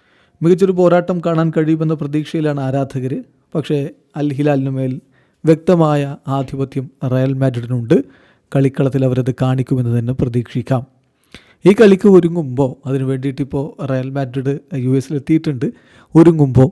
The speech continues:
അവരുടെ സൂപ്പർ താരം വിനി ജൂനിയർ ചില കാര്യങ്ങൾ പറയുന്നുണ്ട്. ഈ ചൂടത്ത്, നല്ല ചൂടിലാണ്, കാര്യങ്ങൾ ഒരു, ഒട്ടും എളുപ്പമാവില്ല. കടുത്ത പോരാട്ടം ഉണ്ടാവുമെന്ന് പ്രതീക്ഷിക്കുന്നു. അതേസമയം ഈ കപ്പ് ഞങ്ങൾക്ക് കൊണ്ടുപോകണം.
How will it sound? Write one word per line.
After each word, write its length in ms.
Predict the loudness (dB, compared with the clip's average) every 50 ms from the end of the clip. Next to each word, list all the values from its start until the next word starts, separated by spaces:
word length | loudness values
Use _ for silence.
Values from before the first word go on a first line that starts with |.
| 2 2
അവരുടെ 260 | 4 4 4 4 2
സൂപ്പർ 380 | 4 4 2 2 4 0 2 2
താരം 380 | 2 2 2 2 0 -4 -6 -14 _ _ _ -8
വിനി 300 | -4 -4 -2 0 -2 -2
ജൂനിയർ 380 | -2 -4 -6 -4 -4 -4 -6 -6
ചില 260 | -6 -6 -4 -4 -4
കാര്യങ്ങൾ 320 | -4 -4 -4 -4 -4 -4
പറയുന്നുണ്ട്. 460 | -2 -2 -2 -2 -2 -4 -4 -6 -6
ഈ 20 | -6 -4
ചൂടത്ത്, 500 | -2 -2 0 0 0 -2 -2 -6 -10 -10
നല്ല 240 | -8 -8 -2 0 0
ചൂടിലാണ്, 560 | 0 0 0 0 2 0 0 0 -2 -4 -8 -10 _ _ _ _ _ _ _ _ _ _ -12 -4 -2
കാര്യങ്ങൾ 300 | 0 2 2 4 4 4
ഒരു, 140 | 4 2 0 -2 -4
ഒട്ടും 280 | -4 -2 0 2 4 4
എളുപ്പമാവില്ല. 720 | 4 4 2 0 2 2 2 2 2 2 0 0 -2 -2 -6 _ _ _ _ _ _ _ _ -4 -2
കടുത്ത 200 | -2 2 2 4
പോരാട്ടം 500 | 4 6 6 6 6 4 4 2 0 0
ഉണ്ടാവുമെന്ന് 480 | 2 4 6 6 6 6 4 2 2 2
പ്രതീക്ഷിക്കുന്നു. 580 | 2 2 2 0 0 0 -2 -4 -2 -2 2
അതേസമയം 580 | 4 4 4 4 2 0 0 0 -2 -2 -2 -4
ഈ 100 | -4 -4 -2 -4
കപ്പ് 240 | -4 -2 _ -2 -2
ഞങ്ങൾക്ക് 420 | -2 0 0 0 0 0 0 0
കൊണ്ടുപോകണം. 800 | 2 2 0 2 2 4 4 6 4 6 4 2 0 0 -6